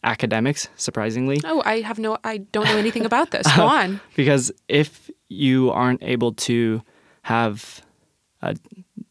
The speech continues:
Speaker 1: like, sufficient dental hygiene,
Speaker 2: Yeah.
Speaker 1: it can impede in your learning, and that, like,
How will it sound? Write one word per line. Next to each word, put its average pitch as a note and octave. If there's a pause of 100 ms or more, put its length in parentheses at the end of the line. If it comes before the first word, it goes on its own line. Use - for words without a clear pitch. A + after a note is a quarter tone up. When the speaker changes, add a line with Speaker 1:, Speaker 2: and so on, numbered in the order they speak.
(180)
Speaker 1:
like, -
sufficient C3
dental A2+
hygiene, A2
Speaker 2:
Yeah. G#3+ (180)
Speaker 1:
it B2+
can B2+
impede A2+
in A#2
your A2
learning, G#2+
and A2
that, G#2
like, -